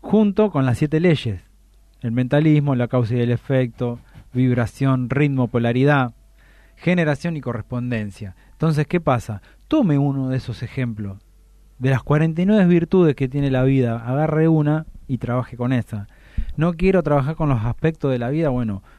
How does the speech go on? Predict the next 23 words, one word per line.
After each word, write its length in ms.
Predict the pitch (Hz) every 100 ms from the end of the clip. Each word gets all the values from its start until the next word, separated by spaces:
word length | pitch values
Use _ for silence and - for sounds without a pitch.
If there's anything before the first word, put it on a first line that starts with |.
| -
me 160 | 123 135
voy 240 | 160 175
a 80 | 160
uno 260 | 180 196
de 80 | 165
los 140 | 127 110
siete 240 | 151 143
principios 640 | 131 127 117 147 135 110
universales. 560 | 120 120 113 107 110 107
¿En 100 | 123
cuál 240 | 123 240
fallo? 480 | 247 131 98 - - _ _ _ _ _ _ _ _ _ _ _ _ _ _ _ _ -
Porque 240 | 120 120
ahí 180 | 185 202
es 280 | 202 190 - - - - _
lo 180 | 123 127
que 100 | 135
Mercedes 440 | 135 127 165 151 - - -
plantea, 600 | 135 131 127 135 120 98 - _ _ _ _ _ _ _ _ _ _
la 120 | 139
observación 520 | 139 - 139 135 175
positiva. 680 | 170 147 127 135 131 87 92 _ _ _ _ _ _ _
Entonces, 460 | _ 135 135 143 -